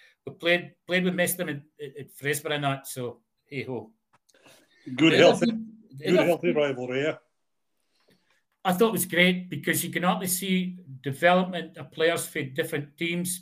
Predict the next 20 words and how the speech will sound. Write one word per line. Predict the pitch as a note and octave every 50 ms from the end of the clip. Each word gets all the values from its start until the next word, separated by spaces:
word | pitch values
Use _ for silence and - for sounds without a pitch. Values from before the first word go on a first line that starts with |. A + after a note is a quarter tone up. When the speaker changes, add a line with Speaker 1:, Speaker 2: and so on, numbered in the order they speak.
| - -
Speaker 1:
coming | - D3+ D#3
on | D#3 D#3
at | D3 C3 B2+
different | D#3 C#3+ - C#3+ B2+
stages. | - - - D#3 D#3+ D#3+ C#3 D#3 D3 C#3 - - _ _ _ _ _ _ _ _ _ _ _ _ _ _ _ _ _ _ _ _ _ _ _ _ _ _ _ _ _ _ _ _ _ _ _ _ _ _ _ _ -
And | D#3+ E3+
you, | E3+ F3 F3+
Speaker 2:
Yeah. | - B2
Speaker 1:
you | B2
can | - E3+ F#3 F#3
only | F3+ F3+
see | - - - F#3
maybe | F3+ F3+ F3 F3 E3 C#3+
they | C3+ C#3+ C3+ -
did, | - G3 F#3 F3+ F#3
for | F3+ D#3+
example, | D#3 - - E3 E3 F3+ F3 D3
maybe | D3 D#3 D3 C#3+ D3
Martin, | C3+ C3+ C#3 D3+ D3+ D#3 D#3 D#3 - D#3+ D3+ D#3 -
Alec, | - D3+ D3 D3 D3 D3+ D#3 D#3 -